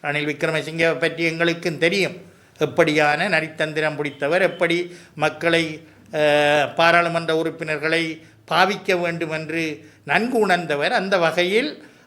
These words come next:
அவருக்கு அறு-, கிட்டத்தட்ட அறுபது கோடி ரூபாய் காசு கொடுத்திருக்கின்றார் என்றால் சாணக்கியன் அவர்கள் கூட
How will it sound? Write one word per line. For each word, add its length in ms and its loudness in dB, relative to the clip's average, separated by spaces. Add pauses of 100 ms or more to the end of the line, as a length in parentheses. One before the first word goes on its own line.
அவருக்கு 560 2 (320)
அறு-, 220 2
கிட்டத்தட்ட 500 -2
அறுபது 340 2
கோடி 200 -2
ரூபாய் 340 -2
காசு 280 -2
கொடுத்திருக்கின்றார் 920 -6 (400)
என்றால் 500 0 (520)
சாணக்கியன் 560 -2
அவர்கள் 340 0
கூட 200 -4